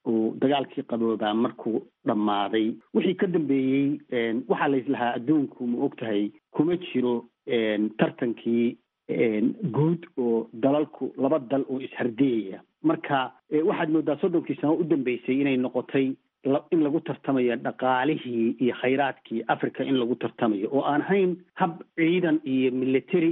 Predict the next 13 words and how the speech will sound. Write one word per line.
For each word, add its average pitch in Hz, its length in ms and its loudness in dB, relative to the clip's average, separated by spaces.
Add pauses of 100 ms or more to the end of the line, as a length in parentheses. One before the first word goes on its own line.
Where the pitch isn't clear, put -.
iyo 127 380 -2
aan 131 220 0
ahayne 123 540 0 (220)
dagaal 147 500 0
qabow 139 300 2 (100)
oo 131 220 -2
waxa 143 200 -2
hadda 131 240 -4
loo 139 200 2
baxshay 123 640 -2
dagaalka, 143 600 0 (320)
eh, 127 220 0
qabow 139 220 2